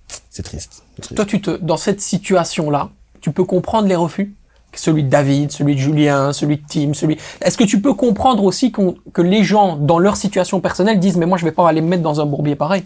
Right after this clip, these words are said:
Speaker 1: Ouais, bien sûr, bien sûr, notamment Gorus qui vient de faire du bon travail avec Dender, qui a sauvé Dender. David, on le connaît depuis, depuis des années, il fait du travail exceptionnel à la Real. Chaque fois,
Speaker 2: Mhm.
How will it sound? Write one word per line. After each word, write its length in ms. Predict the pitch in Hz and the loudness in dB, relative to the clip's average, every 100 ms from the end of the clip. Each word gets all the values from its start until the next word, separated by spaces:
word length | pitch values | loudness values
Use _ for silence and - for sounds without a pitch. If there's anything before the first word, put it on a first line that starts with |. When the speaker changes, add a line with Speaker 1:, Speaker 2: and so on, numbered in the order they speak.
| - | -2
Speaker 1:
Ouais, 160 | 202 | 0
bien 160 | 143 120 | 2 2
sûr, 300 | 180 233 101 | 2 2 2
bien 100 | 101 | 0
sûr, 140 | - | -2
notamment 320 | 123 98 110 113 | -2 0 0 2
Gorus 260 | 101 107 | 2 0
qui 120 | - | -2
vient 60 | 101 | -4
de 60 | 95 | -2
faire 140 | 95 | -2
du 100 | 95 | 0
bon 120 | 98 | -2
travail 320 | 92 98 95 90 | -4 -2 0 0
avec 180 | 85 | -2
Dender, 300 | 80 90 104 87 | -2 -2 -2 -2
qui 80 | 98 | -6
a 80 | 80 | -6
sauvé 240 | - 87 | -6 -6
Dender. 320 | 82 82 113 127 - - - | -4 -2 0 0 -4 -20 -12
David, 300 | 76 92 107 | -2 0 0
on 40 | 92 | 0
le 60 | |
connaît 260 | 87 95 98 | -4 -2 -2
depuis, 480 | 87 - 90 78 71 - | -4 -4 -4 -4 -8 -14
depuis 180 | - 80 | -10 -6
des 180 | 87 | -4
années, 240 | 92 98 87 | -2 0 -2
il 120 | 78 | -4
fait 140 | - 80 | -10 -14
du 80 | |
travail 280 | 78 95 87 | -10 -8 -6
exceptionnel 400 | 82 92 - 92 | -8 -10 -6 -6
à 40 | 85 | -4
la 160 | 80 | -2
Real. 200 | 85 107 | 0 -2
Chaque 160 | - 92 | -2 -4
fois, 100 | |
Speaker 2:
Mhm. 60 | 151 | -2